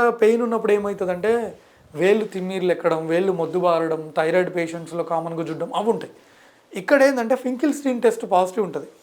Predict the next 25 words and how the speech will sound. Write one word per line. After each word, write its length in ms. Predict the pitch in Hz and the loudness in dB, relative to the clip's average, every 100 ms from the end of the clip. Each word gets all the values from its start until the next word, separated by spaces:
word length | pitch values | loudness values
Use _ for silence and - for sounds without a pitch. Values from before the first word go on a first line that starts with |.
| _ _ - | _ _ -6
అంటే 180 | 185 226 208 | 2 2 6
ఇలా 120 | 196 185 | 4 4
ఉందనుకోండి, 640 | 190 165 143 131 175 349 - _ _ _ _ 175 | -2 -6 -8 -8 -6 -8 -12 _ _ _ _ 0
మీరు 140 | 180 | 2
ఇలా 220 | 185 190 | 4 4
అన్నారనుకోండి, 640 | 190 190 196 175 147 151 160 | 4 2 2 0 -4 -6 -4
వాళ్ళు 160 | 180 170 | -4 -2
నొప్పి 160 | 165 190 | -2 0
తట్టుకోలేరు. 460 | 165 156 170 143 135 _ _ _ _ _ - _ _ _ _ - | 0 -2 -6 -8 -10 _ _ _ _ _ -20 _ _ _ _ 0
ఇలా 140 | 165 170 | 4 4
ఉన్నారు, 440 | 160 170 139 175 - _ _ _ _ _ _ _ - 180 | 2 0 -2 -4 -12 _ _ _ _ _ _ _ -6 -4
ఇది 180 | 175 294 - - _ _ _ - | 0 -2 -4 -16 _ _ _ -8
ఈ 80 | 175 175 | -6 -6
చిటికెన 340 | 180 180 220 202 | -8 4 4 4
వేలు 140 | 180 151 | 0 0
వైపు 200 | 139 - - _ _ _ _ _ _ 196 | -2 -6 -16 _ _ _ _ _ _ -4
ఇట్లా 240 | 190 185 170 | 2 2 2
అన్-, 200 | 170 180 - | -2 -10 -8
అంటే 220 | 170 165 202 311 - _ _ _ _ _ 175 | -4 0 0 0 -10 _ _ _ _ _ 2
వాళ్ళు 380 | 175 202 330 233 | 4 4 2 0
ఇక్కడ 260 | 160 196 170 | -2 0 2
వచ్చే 180 | 165 226 190 | 2 0 0
నొప్పిని 280 | 170 190 220 | -6 -6 -4
వాళ్ళు 140 | 185 165 | -4 -4
తట్టుకోలేరు, 440 | 151 - 185 151 | -8 -4 -4 -4